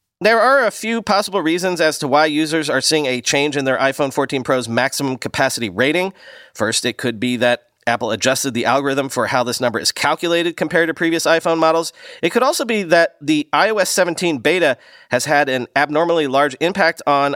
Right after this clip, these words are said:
iPhone battery health. As always, things like power and battery management are less refined in beta versions of I O S than in versions released to the general public.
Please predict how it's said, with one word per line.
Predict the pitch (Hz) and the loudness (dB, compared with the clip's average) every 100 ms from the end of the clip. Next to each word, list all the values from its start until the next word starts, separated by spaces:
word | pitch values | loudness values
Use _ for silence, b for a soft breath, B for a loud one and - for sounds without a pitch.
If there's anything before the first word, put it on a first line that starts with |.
| - | 0
iPhone | 135 139 139 135 | 0 0 -2 0
battery | 117 170 190 147 | 0 2 2 0
health. | 120 85 - _ _ - | -2 -4 -14 _ _ -2
As | 110 101 | -2 0
always, | 92 117 127 | -2 -2 -2
things | 117 107 104 | -4 -4 -2
like | 101 - | -4 -4
power | 107 107 110 | -2 0 0
and | 104 92 | -2 0
battery | 110 110 | 0 0
management | 110 117 110 117 | 0 -2 -2 -2
are | 104 | -2
less | 104 110 - | -2 -4 -4
refined | 104 127 120 110 | -2 0 0 -2
in | 104 | -4
beta | 131 147 | -2 0
versions | 127 127 143 120 | -2 -2 -4 -2
of | 120 | 2
I | 127 | 2
O | 127 | 2
S | 113 - B B B | 0 -4 B B B
than | 135 139 | -2 0
in | 139 | 0
versions | 123 123 127 120 | 0 -2 -4 -6
released | 117 123 113 110 - | -4 -2 -2 -4 -2
to | 113 | -4
the | 110 | -2
general | 101 95 | -2 -2
public. | - 185 127 90 | 0 0 0 -6